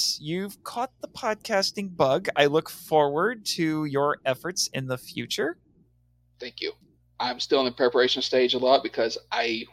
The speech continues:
Speaker 2: work two jobs and I have a family. It takes a
Speaker 1: Mm-hmm.
Speaker 2: while, and, but it is coming. And when I do, uh, you'll be the first to know, and I'll be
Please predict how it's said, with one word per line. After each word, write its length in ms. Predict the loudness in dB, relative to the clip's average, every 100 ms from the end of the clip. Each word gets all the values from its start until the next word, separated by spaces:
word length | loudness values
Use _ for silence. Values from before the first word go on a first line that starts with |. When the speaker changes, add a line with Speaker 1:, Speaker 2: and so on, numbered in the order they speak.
| -8
Speaker 2:
work 220 | -8 -4
two 160 | -4
jobs 360 | 0 2 2 2
and 100 | -2
I 40 | -4
have 200 | -4 -6
a 40 |
family. 540 | 2 2 2 -2 -4 -12
It 80 |
takes 240 | -4 -2 0
a 40 |
Speaker 1:
Mm-hmm. 80 | 2
Speaker 2:
while, 320 | 4 4 2 -4
and, 340 | -10 -10 -12 -20 _ _
but 220 | -4 -4 -4 _ _ -20 -20 -20 _ 2
it 140 | 2
is 160 | 2 -2
coming. 480 | 0 0 -2 -12 -6
And 160 | -2 0
when 100 | 0
I 200 | 0 0 4
do, 340 | 6 6 6
uh, 100 | 6 4 _
you'll 160 | -4
be 100 | 0
the 80 | 0
first 300 | 2 2 2
to 40 | 0
know, 320 | 2 2 2
and 260 | 0 -2 -12 -8
I'll 160 | -6 -2
be 220 | -4